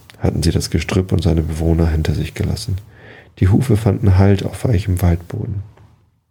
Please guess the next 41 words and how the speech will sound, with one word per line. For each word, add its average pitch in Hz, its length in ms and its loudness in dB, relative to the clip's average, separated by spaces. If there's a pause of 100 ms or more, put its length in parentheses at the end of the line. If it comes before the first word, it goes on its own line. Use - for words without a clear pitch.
(440)
Das - 160 -2
Einhorn 78 500 0 (420)
fiel 98 320 2
wieder - 200 0
in 80 140 -4
Galopp, 90 380 -2 (420)
trug 117 220 -2
die 104 100 2
Brüder 95 360 2
an 90 120 -2
knorrigen 87 480 -2
Bäumen 82 400 0
und 82 160 -4
grauen 80 360 0
Steinen 80 440 -2
vorbei. 95 460 -4 (680)
Es 92 160 -2
sah 101 120 2
fast 107 260 0
so - 100 0
aus, 95 280 0
als 92 160 -2
hätte 92 160 0
jemand 85 460 0 (340)
einen 80 200 0
Sack 92 200 -2
voll 104 180 0
Steine 82 380 0
im 78 140 -2
Wald 87 180 -2
verteilt. 95 460 -4 (640)
„Das - 120 -14
hast 95 180 0
du 95 40 2
gut 92 220 0
gemacht“, 78 500 -4 (140)
flüsterte - 400 -2
Simonus 80 520 0
dem - 180 -2
Einhorn 82 440 2
zu 104 260 0